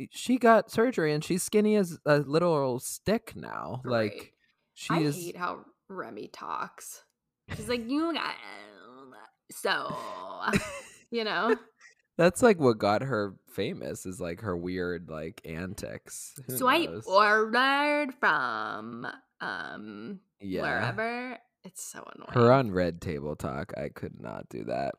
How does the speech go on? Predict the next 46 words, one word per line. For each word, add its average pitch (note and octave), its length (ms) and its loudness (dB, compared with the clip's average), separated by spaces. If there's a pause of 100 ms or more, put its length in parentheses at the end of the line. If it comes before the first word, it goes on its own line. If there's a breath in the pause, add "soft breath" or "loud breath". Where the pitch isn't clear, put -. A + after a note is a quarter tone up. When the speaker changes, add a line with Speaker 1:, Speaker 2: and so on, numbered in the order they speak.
Speaker 2:
Mm-mm. - 580 -16 (380)
Nope. E3+ 240 -8 (260 loud breath)
That's C#3+ 120 2
when D#3 60 2
you - 20 4 (100)
Speaker 1:
Anyway, G2 240 2
Speaker 2:
know - 180 -14
she's, - 380 -12
Speaker 1:
so D#3 280 8
Speaker 2:
sorry, B2 220 -2
Speaker 1:
what G3+ 100 6
do C#4 60 4
Speaker 2:
that D4 80 2
Speaker 1:
we G3+ 100 4
Speaker 2:
was - 100 -6
Speaker 1:
think? C#3+ 240 0
I C3 120 4
sent E3+ 300 0
you A#3 80 0
an D#3+ 60 0
article A2 320 2
about G2 260 2
season A2 340 -2
two. F#2+ 400 4
What G#2+ 180 2
do C3+ 40 2
you E3+ 120 0
think B2 240 -4
about G#2+ 240 0
season F2+ 320 -2
one? C3 420 2
Like, F#2 300 -4 (280 soft breath)
how B2+ 180 6
did B2 160 2
you G2+ 80 -2
feel? G2 540 2
What G#2+ 140 -2
do A#2 80 -2
we G#2+ 140 -2
think F2+ 260 -6
about F2 280 -2
it? F2+ 240 -4
Who's B2+ 220 0
your B2 80 0
favorite G2 380 0
Speaker 2:
Number, F#4+ 160 4